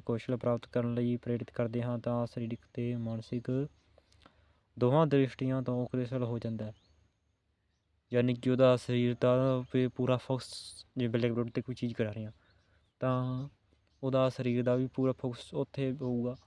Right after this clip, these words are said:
ਤੇ ਉਹਦਾ ਦਿਮਾਗ ਵੀ ਪੂਰਾ ਉੱਥੇ ਟਿਕਿਆ ਹੋਊਗਾ।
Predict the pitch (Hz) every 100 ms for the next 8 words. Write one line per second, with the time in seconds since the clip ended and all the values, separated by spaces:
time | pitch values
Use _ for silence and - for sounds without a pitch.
0 | _ _ _ - - 127 131 123 113 113
1 | - 123 120 - 117 117 113 - - 120
2 | 120 117 117 113 110